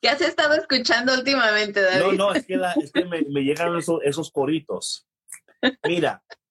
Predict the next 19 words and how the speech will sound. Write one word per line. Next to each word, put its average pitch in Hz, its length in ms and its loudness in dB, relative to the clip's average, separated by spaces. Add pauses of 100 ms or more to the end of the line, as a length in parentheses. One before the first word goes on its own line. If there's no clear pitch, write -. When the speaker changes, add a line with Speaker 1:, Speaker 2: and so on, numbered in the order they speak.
(260)
Speaker 2:
es - 360 0
que 233 520 -2 (3000)
cuando 156 360 0
la 147 180 0
bendición 143 680 0
de 214 160 0
Dios 202 220 2
está 170 160 -4
sobre 185 220 0
tu 165 160 -2
vida, 113 380 -2 (680)
Speaker 1:
Ujú. 170 380 0 (920)
Speaker 2:
no 135 300 0
hay 208 160 0
diablo 180 460 0
que 127 80 -2
te 131 60 0
la 127 100 -2
quite. - 440 -4